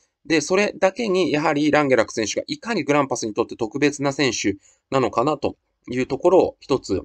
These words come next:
表しているのかなと思います。で、あとまあ、じゃあなぜこのタイミングになったのかというのはもう一つ制度上の理由もあるのかなというふうには思っております。で、まあ、おそらくランゲラック選手、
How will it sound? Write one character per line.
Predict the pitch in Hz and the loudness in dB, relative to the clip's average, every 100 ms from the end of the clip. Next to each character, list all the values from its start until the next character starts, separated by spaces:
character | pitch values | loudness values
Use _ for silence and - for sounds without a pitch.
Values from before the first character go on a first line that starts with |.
| _ _ _ _ _ _ _ | _ _ _ _ _ _ _
表 | 117 110 110 | -2 4 4
し | - | 2
て | 101 | -4
い | 95 | -2
る | |
の | 92 | -4
か | 95 | -2
な | 135 147 | -2 -2
と | 95 - - | -4 -6 -6
思 | 110 98 | -2 0
い | |
ま | 87 87 | -2 -4
す。 | - _ _ _ _ | -8 _ _ _ _
で、 | 151 180 | 0 2
あ | - - | 2 -2
と | - 147 | 0 2
ま | 185 165 | 6 4
あ、 | - - _ | 4 -6 _
じ | 196 | 0
ゃ | |
あ | 185 | 2
な | 277 | 2
ぜ | 311 | 2
こ | 170 | 2
の | 151 | 2
タ | 147 | 2
イ | 147 | 2
ミ | 151 | 2
ン | |
グ | 151 | 0
に | 151 | 0
な | 156 | -2
っ | - | -2
た | 123 | -2
の | 107 | 2
か | 135 | 2
と | 113 | 4
い | 113 | 2
う | 131 | 2
の | 110 | 2
は | 113 | 2
も | 160 | 0
う | |
一 | 208 233 | -2 -10
つ | - 104 - _ _ | -6 -6 -6 _ _
制 | - 240 254 | -2 0 0
度 | 254 | 0
上 | 240 226 | 0 0
の | 214 | -2
理 | 208 | -2
由 | 202 | -2
も | 196 | 2
あ | 190 | 2
る | 160 | 2
の | 104 | 0
か | 107 | 2
な | 127 | 2
と | - 87 | 2 -2
い | 110 | -4
う | 110 | -4
ふ | 135 | -4
う | 113 | -2
に | 175 | 0
は | 139 113 | -2 0
思 | 107 | -2
っ | 101 _ _ | -4 _ _
て | 143 147 - | 0 0 0
お | 104 | -4
り | 92 | -2
ま | 90 104 | 0 0
す。 | - - _ _ _ | 0 -10 _ _ _
で、 | 190 | 0
ま | 196 | 0
あ、 | - | 2
お | 196 | 0
そ | 320 330 | 4 2
ら | 294 | 2
く | 135 | 2
ラ | 135 | 4
ン | 180 | 4
ゲ | 139 | 4
ラ | 110 | 4
ッ | 98 | 0
ク | |
選 | - 110 | -4 -2
手、 | 92 - | -2 -2